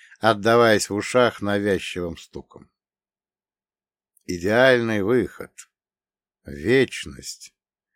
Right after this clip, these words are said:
Не в виде холодного цифрового призрака, а вот так.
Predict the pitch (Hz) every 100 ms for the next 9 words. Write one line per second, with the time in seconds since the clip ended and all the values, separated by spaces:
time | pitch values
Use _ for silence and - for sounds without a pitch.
0 | _ _ _ 98 117 123 110 143 165 139
1 | - 127 127 120 92 101 95 - 110 -
2 | 107 104 101 - 101 87 76 76 82 76
3 | - _ _ _ _ - 110 120 120 -
4 | 107 80 _ -